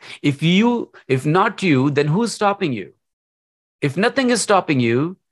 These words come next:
then what are you waiting for? In, in what personal, professional, or career path of your life do you need consistency to keep agreement? What specifically do you need to change and improve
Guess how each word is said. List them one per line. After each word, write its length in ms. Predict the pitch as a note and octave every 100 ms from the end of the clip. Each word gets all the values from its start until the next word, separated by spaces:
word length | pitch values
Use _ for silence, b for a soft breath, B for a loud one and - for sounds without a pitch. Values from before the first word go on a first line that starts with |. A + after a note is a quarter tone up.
| _
then 220 | B2 E3
what 160 | F3+ G#3
are 60 | A3
you 140 | G#3+
waiting 360 | G3+ A3+ C4 A3+
for? 420 | C3+ G2+ - _ _ _ _ _ _ _ _ _ _ _ B B
In, 260 | D3 D#3 E3 _ F3
in 180 | E3+
what 200 | E3+ C4 - - - -
personal, 500 | A#3 - D#3+ C3 C#3
professional, 640 | E3 D#3+ G3+ F#3+ F3 C3
or 100 | B2+
career 320 | D#3 D#3+ D3
path 480 | C#3 E3+ A#2 G#2+ F#2+ _ -
of 160 | C#3+ C3
your 220 | D3+ D#3
life 440 | D#3 A2 F2 G#2 _ _ _ _ _ -
do 140 | A#2 E3
you 300 | D3 A#3 B3
need 260 | A3 A3
consistency 920 | - F#3+ F#3+ E3+ F3+ F3 C3+ B2 A#2+
to 200 | B2 C3+
keep 260 | C3 F#3+ F#3
agreement? 600 | D3 D#3 F3+ B2+ G2+ - _ _ _ _ _ _ _ _ _ _ B
What 200 | - A3+
specifically 880 | - A3+ A3 A3+ F3+ G3+ D#3 B2+ A#2+
do 200 | B2 C#3
you 260 | D3+ F3 A3+
need 280 | G#3 G3+ F#3
to 80 |
change 380 | D#3+ - F3+ D#3+
and 120 | C#3
improve 600 | C3 A#2+ - F#3+ A#2+ B2+